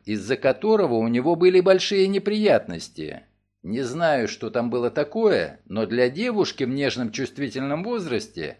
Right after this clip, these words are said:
это превратилось в кошмар. Благодетель стал в её глазах чудовищем. Во всяком случае, настолько, что и речи не могло быть о таких близких отношениях, как брак.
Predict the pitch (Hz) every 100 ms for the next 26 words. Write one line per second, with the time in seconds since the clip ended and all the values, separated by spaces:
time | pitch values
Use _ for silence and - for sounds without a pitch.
0 | _ 92 131 147 - 151 143 147 156 160
1 | 165 - - 170 - 180 165 - - _
2 | 73 101 85 92 87 180 190 127 73 -
3 | - - - 151 156 151 160 165 160 165
4 | 156 170 170 - 180 220 190 95 - -
5 | 69 62 _ _ 95 120 - 202 202 180
6 | - 208 - 185 165 160 - - 240 240
7 | - 110 107 - 196 214 233 254 - 180
8 | 175 170 160 170 156 151 151 156 170 147
9 | 156 180 - 156 160 156 147 - 214 208
10 | 202 190 - 190 175 208 175 85 -